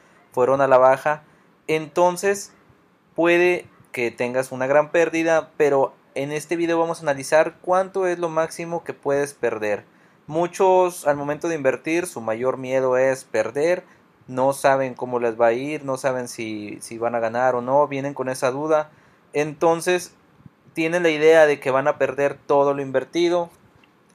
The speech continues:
y generalmente, eh, no es así. O sea, realmente puede ser que pierdas muchísimo menos de lo que tú pensabas.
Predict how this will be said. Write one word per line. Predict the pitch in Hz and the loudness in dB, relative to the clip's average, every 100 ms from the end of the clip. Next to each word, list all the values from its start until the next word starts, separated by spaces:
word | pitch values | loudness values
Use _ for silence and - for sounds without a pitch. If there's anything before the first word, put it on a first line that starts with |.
| _ - | _ -12
y | 131 127 | -10 -4
generalmente, | 139 139 151 160 165 180 170 139 - _ _ _ _ - | 2 6 6 4 -2 0 0 -2 -8 _ _ _ _ -8
eh, | 131 123 120 | -4 -2 -2
no | 135 147 156 | 0 2 2
es | 160 | 0
así. | 139 170 165 | -4 -2 -2
O | 131 | -2
sea, | 147 131 | 2 2
realmente | 139 143 151 151 147 156 147 131 - _ 98 117 | 4 2 2 -4 -4 -2 0 -2 -6 _ -18 -4
puede | 139 139 143 | 4 4 4
ser | 143 139 131 | -2 -4 -4
que | 131 | -12
pierdas | 131 135 131 135 127 113 - | -6 -2 2 4 4 0 -10
muchísimo | 113 120 - 113 117 113 | -10 -10 -10 -10 -6 -4
menos | 123 131 123 | -4 -6 -6
de | 117 | -6
lo | 110 | -8
que | |
tú | 113 120 | -10 -8
pensabas. | 123 120 151 151 147 - | -8 0 4 6 6 2